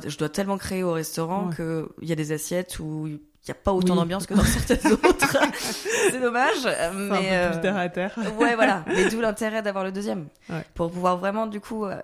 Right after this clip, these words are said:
Speaker 1: explorer ça, en fait. C'est ça que je veux faire, en fait. Je crois.
Speaker 2: Vous êtes combien dans le restaurant ?
Speaker 1: On est quatre.
Speaker 2: Donc,
Speaker 1: Deux
Speaker 2: t'as
Speaker 1: en
Speaker 2: une
Speaker 1: cuisine, deux en salle.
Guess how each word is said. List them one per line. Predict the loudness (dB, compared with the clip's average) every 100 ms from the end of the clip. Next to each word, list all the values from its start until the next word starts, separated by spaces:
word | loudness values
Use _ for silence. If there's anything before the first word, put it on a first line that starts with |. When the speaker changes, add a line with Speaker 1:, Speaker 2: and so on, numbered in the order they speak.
| -10
Speaker 1:
explorer | -10 -8 -6 -6
ça, | -6 -10
en | -10
fait. | -14
C'est | -16 -16 -10
ça | -6 -6
que | -6 -10 -8 -8
je | -8
veux | -12 -14
faire, | -14 -16 -16
en | -20
fait. | -20 -20 _ _ _ _
Je | -20
crois. | -20 -20 -20 _ _ _
Speaker 2:
Vous | -2
êtes | -2 0
combien | 0 0
dans | 0 0
le |
restaurant ? | 0 -2 -4 -6 -6 -10 _ -20 -20 -20 -18 -8
Speaker 1:
On | -6
est | -4
quatre. | -6 -6 -8 -8 -10 _ _ _ _ _
Speaker 2:
Donc, | -10 0
Speaker 1:
Deux | 0
Speaker 2:
t'as |
Speaker 1:
en |
Speaker 2:
une | 0
Speaker 1:
cuisine, | -4 -6 -6 -4
deux |
en | -6
salle. | -6 -8